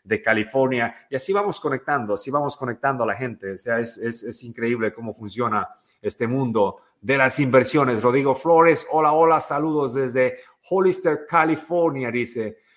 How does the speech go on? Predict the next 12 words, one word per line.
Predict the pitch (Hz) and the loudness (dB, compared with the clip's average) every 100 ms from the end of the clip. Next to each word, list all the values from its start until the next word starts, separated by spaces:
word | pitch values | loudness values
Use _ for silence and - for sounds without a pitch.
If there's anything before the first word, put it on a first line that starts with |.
| _ _ | _ _
Pamela | - 139 165 180 160 139 123 - | -4 -2 0 0 2 2 0 -4
y | 147 | -6
Rodrigo, | 135 135 139 160 151 123 120 | -2 -2 -2 -2 -2 -2 -2
dice, | 123 127 | -4 -6
"Felicidades, | 117 131 131 - 139 147 147 131 | -8 -6 -8 -6 -2 -2 -2 -2
Raúl | 131 131 | -2 -4
Santiago, | 131 117 151 147 143 135 | -8 -6 -6 -2 -4 -4
qué | 151 | -6
emoción | 139 131 - 151 156 165 147 _ _ _ _ _ _ | -6 -6 -4 0 0 -2 -8 _ _ _ _ _ _
echarte | 123 135 131 - 147 143 131 - - 147 143 143 - _ _ _ _ _ - | -8 -8 -8 -4 -2 -2 -4 -12 -6 -4 -2 -4 -8 _ _ _ _ _ -12
a | - 120 117 117 - | -4 -2 0 -2 -4
escucharte, | 131 143 - 147 180 160 - 123 110 - | -8 -6 -6 -2 2 2 0 -6 -6 -10